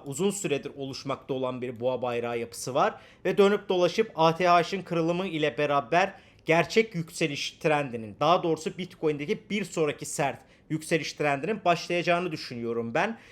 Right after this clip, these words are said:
Bitcoin özelinde de zaten çok ciddi bir sorun yok. Yani yetmiş üç bin dolarlarda zirve görmüş olan Bitcoin şu anda altmış dört bin dolar bandında seyrediyor. Ha, bu arada altcoin'lere ne oldu dediğimizde ise maalesef ki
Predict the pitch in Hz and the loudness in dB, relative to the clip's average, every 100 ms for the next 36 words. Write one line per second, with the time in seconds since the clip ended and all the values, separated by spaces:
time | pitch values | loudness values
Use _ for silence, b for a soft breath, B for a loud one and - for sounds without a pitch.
0 | B - 220 - 214 202 202 185 196 196 | B -2 -2 4 6 6 4 0 0 0
1 | 214 185 185 180 190 190 190 - 165 - | 0 0 0 0 -2 -2 -6 -8 -12 -8
2 | 180 165 - 170 165 165 160 120 - 143 | -6 -6 -2 0 0 2 2 2 -2 -2
3 | 151 147 156 151 151 190 - 165 151 147 | -2 -2 -4 -6 -10 -10 -6 -4 0 2
4 | 147 147 143 147 123 143 151 170 143 127 | 2 0 -2 -2 -4 -4 -4 -2 -2 -4
5 | 120 - 135 123 117 113 170 - 135 131 | -10 -12 -6 -4 -4 -6 -10 -6 -4 -2
6 | 196 B B B - 196 170 190 185 185 | -4 B B B 0 4 4 4 2 0
7 | 175 - 196 190 160 143 135 131 120 127 | -8 -2 0 0 -6 -2 0 0 0 -4
8 | 123 123 123 120 135 120 117 113 135 190 | -4 -4 -6 -6 -4 -4 -4 -2 0 0
9 | 226 B B 160 185 202 190 180 190 185 | -2 B B 0 6 8 8 4 4 4
10 | 208 - - 175 156 151 147 147 147 139 | 4 2 0 0 2 0 0 2 0 0
11 | 127 123 139 135 131 131 117 131 117 196 | -4 -6 -6 -4 -6 -8 -8 -8 -2 -2
12 | 196 170 175 151 - 135 - | 0 2 4 2 -2 -4 -4